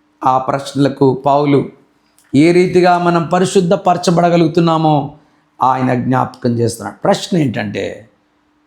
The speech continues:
మానవుడు దేవుని దగ్గర నిర్దోషిగా ఉండగలడా? పరిశుద్ధుడిగా కాగలడా? రోమిల్ రాసిన పత్రిక మూడవ అధ్యాయం ఇరవై ఒకటి, ఇరవై రెండు వచనాల్ని ఈ దినం మనము చూడబోయే వచనాలుగా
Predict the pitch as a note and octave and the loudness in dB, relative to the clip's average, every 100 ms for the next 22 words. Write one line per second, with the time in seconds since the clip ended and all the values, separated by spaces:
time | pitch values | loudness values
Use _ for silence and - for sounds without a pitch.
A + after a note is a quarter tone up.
0 | - C3+ D3 E3 F3 E3+ E3 D#3 C#3+ D3 | -6 0 2 2 2 2 4 4 4 2
1 | D3+ D#3 C3+ C#3 C#3+ C3+ - B2+ C3 A2+ | 2 2 0 0 2 0 -2 -2 0 0
2 | C#3 C3 B2+ B2+ A#2 C3 D3 E3+ F3+ A3 | -2 -2 -4 -4 -2 0 2 2 0 -2
3 | - - _ _ _ _ _ _ _ _ | -8 -20 _ _ _ _ _ _ _ _
4 | D3 F3+ F3+ G3 F3 G#3 F#3+ E3+ - E3+ | -2 0 2 2 4 4 2 0 0 0
5 | F#3+ A3 A#3 B3 F#4+ - - _ _ _ | 2 2 2 2 -2 -12 -20 _ _ _
6 | _ G3+ C4+ C#4+ B3+ A#3 G3+ F#3+ G3 G3+ | _ -2 0 2 2 2 2 2 2 2
7 | G3+ F3+ E3+ - - _ - F3+ C4 C4+ | 2 2 2 -2 -12 _ -2 2 4 2
8 | A#3 E3+ F#3 E3+ F3 - F3+ G3+ G3 F#3 | 0 2 2 2 0 0 2 2 2 0
9 | F#3 G3 G3+ F#3 F#3 F#3 F#3 E3+ - E3+ | 0 2 2 4 2 4 2 2 0 2
10 | E3 D#3+ D3+ - - _ C3 C#3+ D3+ D3 | 2 2 0 -6 -18 _ -2 0 2 0
11 | C#3+ C#3+ C#3 C3+ C#3+ C#3 C#3+ C3+ C3+ A#2+ | 0 0 0 0 0 2 0 0 0 -2
12 | C3+ C3+ C3+ C3 C3 | -2 -2 0 -2 -2